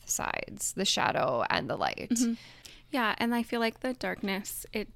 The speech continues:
Speaker 2: does have a value and purpose, just as the,
Speaker 1: Mm-hmm.
Speaker 2: the light does, you know? Uh, you know, shadows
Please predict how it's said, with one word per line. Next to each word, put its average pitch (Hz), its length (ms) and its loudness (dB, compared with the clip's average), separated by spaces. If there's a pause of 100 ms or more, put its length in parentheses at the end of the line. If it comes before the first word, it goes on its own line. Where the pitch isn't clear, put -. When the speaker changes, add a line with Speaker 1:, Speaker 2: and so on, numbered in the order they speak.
Speaker 2:
does 190 360 0
have 180 340 -2
a 190 80 -6
value 180 400 -4
and 185 180 -6
purpose, 185 420 -8
just - 260 -12
as 180 220 -10
the, 185 80 -8
Speaker 1:
Mm-hmm. 190 320 -6
Speaker 2:
the 202 120 -2
light 214 280 -2
does, - 320 -10
you - 80 -6
know? 180 240 -4 (480)
Uh, 180 320 0 (280)
you 190 80 -4
know, 180 80 -4
shadows 202 640 -6